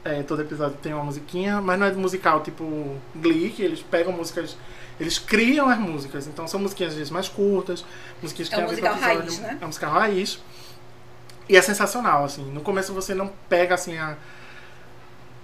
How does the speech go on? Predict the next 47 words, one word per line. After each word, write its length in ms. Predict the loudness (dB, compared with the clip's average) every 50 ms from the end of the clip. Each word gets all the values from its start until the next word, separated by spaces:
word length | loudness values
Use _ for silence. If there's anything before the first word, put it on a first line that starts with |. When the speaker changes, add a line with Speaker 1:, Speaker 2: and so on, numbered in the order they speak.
| -16 -16 -6 -2
Speaker 1:
ai, 220 | 0 0 2 2 2
gente, 320 | 0 0 -2 -2 -6 -4
só 140 | -2 -2 0
de 100 | 2 2
lembrar, 360 | 2 2 0 0 0 0 -2
porque 160 | 0 0 2
ele 240 | 4 4 2 2 2
trata 280 | 4 6 6 6 6 6
muito 240 | 4 4 2 2 2
de 840 | 2 2 4 4 4 4 4 4 4 4 4 4 2 2 0 -4 -6 -8 -12 -16 -16 -16 -16 -18 -18 -18 -18 -18 -16 -16 -16 -16 -16 -8 -4
distúrbios 400 | -2 0 2 2 2 2 2 0
mentais, 480 | 0 0 2 2 2 0 0 -4 -8 -12 -14 -16 -10 0
basicamente, 560 | 2 2 2 2 0 -2 -2 -2 -4 -6 -6
assim. 380 | -8 -10 -10 -10 -10 -10 -12 -8 -6
A 100 | -4 -4
mulher, 460 | -4 -4 -4 -2 0 2 2 2 2 0
ela 100 | 2 2
é 40 | 2
louca. 280 | 2 0 -2 -4 -6 -6 -6
Eu, 80 | -6 -2
eu, 200 | -2 -2 -2 -2 -4 -4
eu 180 | -2 -2 -2
tô 120 | -4 -4 -4
começando 340 | -4 -4 -2 -2 -2 -2
a 40 | -2 -4 -6 -10 -2 2
ver 140 | 2 2
que 60 | 4 2
eu 100 | 0 0
gosto 360 | 4 4 4 4 4 0 -6
de 40 | -4
série, 280 | 0 2 2 2 2 0
que 120 | -2 -2
a, 140 | -2 -2 -2
que 100 | -4 -6
a 40 | -4
protagonista 500 | -2 -2 0 0 -2 -2 -4 -4 -4 -2
é 40 | -2
louca. 200 | -2 -2 0 0 -2
Speaker 2:
É 80 | 0
louca. 220 | 0 -2 -4 -4 -8 -12 -14 -14 -14 -14 -14 -14 -14 -14 -14 -14 2
Speaker 1:
Que 80 | 6 6
ela 260 | 8 8 8 6 6
não 140 | 6 8 8
é 80 | 10 10
louca, 260 | 8 6 6 4 0
assim, 220 | 0 0 -2 -2
ó, 100 | -2 -2